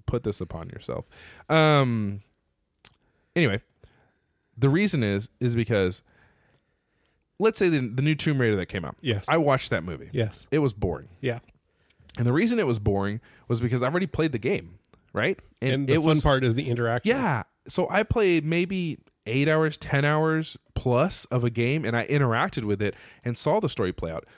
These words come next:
Speaker 1: So if you make a game and it's similar to the story I just played out for ten hours and was interacting in it,
Speaker 2: You already know what's
Speaker 1: uh,
Speaker 2: gonna
Speaker 1: I'm
Speaker 2: happen.
Speaker 1: bored.
Speaker 2: Yeah.
Speaker 1: And even if you changed up, I'm bored. It doesn't matter. It's nothing new for me. And then, and then the prob-, the other problem is, is let's say you change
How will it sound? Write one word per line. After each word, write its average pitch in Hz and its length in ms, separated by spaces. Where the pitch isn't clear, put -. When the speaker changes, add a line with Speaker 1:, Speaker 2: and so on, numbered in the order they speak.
Speaker 1:
So - 140
if 123 120
you 151 100
make 180 240
a 269 40
game 110 360
and 117 100
it's 104 140
similar 180 360
to 135 100
the 120 100
story 127 340
I 95 60
just 120 280
played 190 220
out 196 240
for - 100
ten 117 220
hours 143 480
and 95 240
was 101 140
interacting 131 480
in 110 100
it, 110 120
Speaker 2:
You 123 100
already 120 140
know 117 60
what's 113 120
Speaker 1:
uh, - 20
Speaker 2:
gonna 117 120
Speaker 1:
I'm - 40
Speaker 2:
happen. 117 140
Speaker 1:
bored. 117 280
Speaker 2:
Yeah. 127 120
Speaker 1:
And 135 120
even 220 160
if 254 100
you 196 60
changed 160 320
up, 160 200
I'm 123 120
bored. 113 320
It 101 80
doesn't 123 240
matter. 117 320
It's - 160
nothing 139 260
new 127 160
for 131 160
me. 123 220
And 127 140
then, 143 200
and 127 100
then 127 60
the 120 60
prob-, 113 340
the 127 100
other 185 140
problem 131 320
is, 131 300
is 110 100
let's 151 220
say 175 80
you 139 180
change 156 840